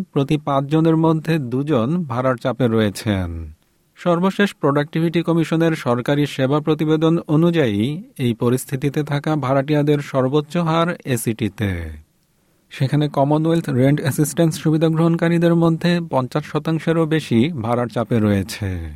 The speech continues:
এরপরেই রয়েছে নিউ সাউথ ওয়েলস এবং কুইন্সল্যান্ড। এদের হার যথাক্রমে চুয়াল্লিশ শতাংশ এবং বিয়াল্লিশ শতাংশের কিছু বেশি। এবারে আন্তর্জাতিক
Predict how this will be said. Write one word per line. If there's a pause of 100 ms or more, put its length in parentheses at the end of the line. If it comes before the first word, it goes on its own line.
(680)
এরপরেই
রয়েছে
নিউ
সাউথ
ওয়েলস
এবং
কুইন্সল্যান্ড। (520)
এদের
হার
যথাক্রমে
চুয়াল্লিশ
শতাংশ (220)
এবং
বিয়াল্লিশ
শতাংশের
কিছু
বেশি। (720)
এবারে
আন্তর্জাতিক